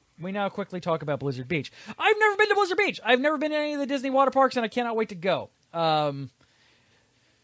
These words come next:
I'm hoping to go this year with Dale, uh, when he's here in August for Dragon Con, because our annual Disney trip.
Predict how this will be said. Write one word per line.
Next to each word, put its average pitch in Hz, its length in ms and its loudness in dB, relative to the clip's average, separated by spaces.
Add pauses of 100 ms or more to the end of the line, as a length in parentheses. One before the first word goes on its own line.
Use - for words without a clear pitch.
(460)
I'm 185 140 -2
hoping 294 240 6
to 285 80 -4
go 277 160 6
this 254 180 -2
year 254 100 2
with 214 160 0
Dale, 180 460 2
uh, 165 260 -2
when 160 160 -4
he's 170 200 -6
here 165 320 -2
in 151 840 -6
August 165 320 -2
for 156 100 -10
Dragon 208 280 -2
Con, 226 380 -4 (140)
because 147 200 -10
our 139 180 -6
annual 151 440 -6
Disney 175 240 -8
trip. 175 320 -4